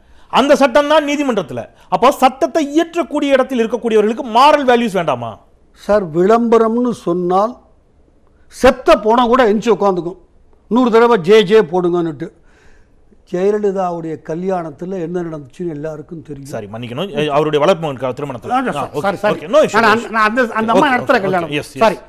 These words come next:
Speaker 2: I withdraw.
Speaker 1: ம்,
Speaker 2: நான் அந்த
Speaker 1: ம்,
Speaker 2: இடத்துல
Speaker 1: ம்.
Speaker 2: சொல்லல.
Speaker 1: I can understand.
Speaker 2: சாரி, அதனுடைய
Speaker 1: But, yeah,
Speaker 2: எண்ணம் அது மாதிரி
Speaker 1: thanks,
Speaker 2: அல்ல.
Speaker 1: I can understand, I
Speaker 2: அந்த
Speaker 1: can
Speaker 2: அம்மா
Speaker 1: understand, okay.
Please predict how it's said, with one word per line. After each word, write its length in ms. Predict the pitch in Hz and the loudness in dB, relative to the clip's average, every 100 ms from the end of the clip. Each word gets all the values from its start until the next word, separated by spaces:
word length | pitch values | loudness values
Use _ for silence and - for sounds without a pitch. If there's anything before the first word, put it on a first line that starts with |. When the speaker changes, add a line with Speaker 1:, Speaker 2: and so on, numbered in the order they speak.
| - | 0
Speaker 2:
I 160 | 202 | 0
withdraw. 240 | 196 190 214 | 2 2 0
Speaker 1:
ம், 80 | 165 | 2
Speaker 2:
நான் 140 | 170 | -2
அந்த 220 | 190 226 | 2 2
Speaker 1:
ம், 40 | 170 | 0
Speaker 2:
இடத்துல 340 | 277 269 - | -2 -4 -4
Speaker 1:
ம். 40 | |
Speaker 2:
சொல்லல. 60 | 196 | 2
Speaker 1:
I 140 | 226 | 2
can 140 | 294 294 | 4 0
understand. 140 | 262 | 0
Speaker 2:
சாரி, 160 | 226 202 | 0 2
அதனுடைய 340 | 214 226 208 | 2 2 2
Speaker 1:
But, 100 | 202 | 4
yeah, 300 | 185 196 247 | 6 8 8
Speaker 2:
எண்ணம் 260 | 214 349 320 | 6 6 6
அது 180 | 240 220 | 4 4
மாதிரி 240 | 254 277 | 4 4
Speaker 1:
thanks, 160 | 254 233 | 2 2
Speaker 2:
அல்ல. 140 | 185 | 2
Speaker 1:
I 80 | 214 | 2
can 160 | 262 | 2
understand, 340 | 233 220 185 - | 0 0 0 -2
I 80 | 151 | 0
Speaker 2:
அந்த 0 | |
Speaker 1:
can 140 | - | 0
Speaker 2:
அம்மா 140 | 135 | -2
Speaker 1:
understand, 240 | - 113 107 | -4 -8 -16
okay. 160 | - | -18